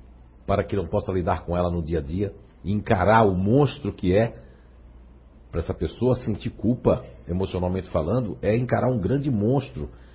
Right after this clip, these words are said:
E eu não tô, é, dis-, disposto a encarar esse monstro, porque eu sou uma pessoa muito querida, muito boa, que eu ajudo a todo mundo. Como é que eu vou me sentir culpado de alguma coisa? Como é que eu vou?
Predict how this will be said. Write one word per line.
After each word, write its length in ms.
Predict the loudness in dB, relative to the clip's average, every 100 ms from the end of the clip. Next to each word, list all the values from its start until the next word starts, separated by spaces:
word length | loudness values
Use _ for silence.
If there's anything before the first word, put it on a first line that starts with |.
| -10
E 120 | 0 4
eu 100 | 4
não 240 | 4 2
tô, 360 | 4 4 4 -2 -18 -20 -20 -20 -20 -20 -20 -20 -20 -18 -8
é, 180 | -6
dis-, 220 | -6 -8 -10 -12
disposto 600 | -12 -8 0 0 0 -8 -10 2
a 120 | 2
encarar 300 | 4 4 2
esse 180 | 2 -2
monstro, 460 | -2 0 -2 -10 -14 -18 -20 -20 -20 -8
porque 220 | -6 -2
eu 60 | -2
sou 140 | -2
uma 60 | -2
pessoa 260 | -2 -2
muito 200 | -2 -2
querida, 340 | -4 -2 -2 -2
muito 240 | -4 -6
boa, 360 | 0 2 2 0 -10 -12
que 100 | 0
eu 80 | 2
ajudo 300 | 2 0 -4
a 20 |
todo 260 | -2 -2 -2
mundo. 300 | -2 -2 -2
Como 220 | 0 2
é 60 | 4
que 120 | 4
eu 60 | 4
vou 100 | 2
me 100 | 0
sentir 280 | -2 -4
culpado 380 | -4 2 4 4
de 40 | 2
alguma 220 | 0 -2
coisa? 360 | -2 -4 -6 -14 -20 -20 -20 -20 -20 -2
Como 300 | 2 4 4
é 100 | 4
que 140 | 4
eu 80 | 6
vou? 240 | 6 6